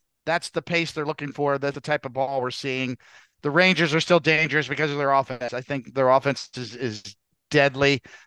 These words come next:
That makes Merrill Kelly's effort even more impressive to shut down the Rangers like he did,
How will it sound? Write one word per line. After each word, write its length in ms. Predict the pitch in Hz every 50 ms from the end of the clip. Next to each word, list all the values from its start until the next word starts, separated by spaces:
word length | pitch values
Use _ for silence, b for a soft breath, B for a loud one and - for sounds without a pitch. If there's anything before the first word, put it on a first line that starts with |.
| B _ -
That 100 | 147 147
makes 400 | 143 147 160 156 151 - - -
Merrill 280 | 156 156 156 156 151 143
Kelly's 460 | - - 151 156 156 147 139 131 123
effort 300 | 143 156 147 143 131 131
even 180 | 135 131 131 127
more 140 | 139 143
impressive 480 | 139 120 135 143 147 - - 101 90 - _ _ _ _ _ _ _ -
to 80 | 127
shut 260 | - - - 135 123
down 200 | 110 139 131 127
the 100 | 127 120
Rangers 400 | 117 127 135 139 120 123 123 104
like 200 | 110 117 120 110
he 160 | - - 123 120
did, 460 | 104 123 123 127 113 101 92 92